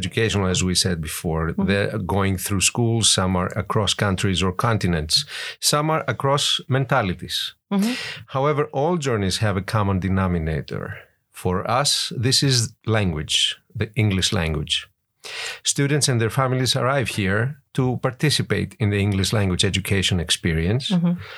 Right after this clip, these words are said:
Speaker 1: the American philosophy of offering options and opportunities and the variety of directions students choose to follow after graduation. Families tend to have a unique language code,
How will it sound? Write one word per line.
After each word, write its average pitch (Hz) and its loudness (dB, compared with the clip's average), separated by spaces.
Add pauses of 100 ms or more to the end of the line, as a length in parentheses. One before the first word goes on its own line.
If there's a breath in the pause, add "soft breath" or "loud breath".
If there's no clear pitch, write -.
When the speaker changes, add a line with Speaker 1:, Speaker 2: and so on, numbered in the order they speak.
(260 loud breath)
Speaker 1:
the 107 2
American 101 0
philosophy 101 0
of 90 -2
offering 95 0
options 92 0
and 92 0
opportunities 95 0
and 98 2
the 92 0 (140)
variety 107 0
of 80 -4
directions 95 0
students 101 2 (160)
choose 101 2
to 104 -2
follow 92 0 (320 loud breath)
after 135 0
graduation. 82 0 (600 loud breath)
Families 175 0
tend 180 0
to 165 2
have 156 0
a 151 2 (180)
unique 151 0 (300)
language 101 0
code, 98 0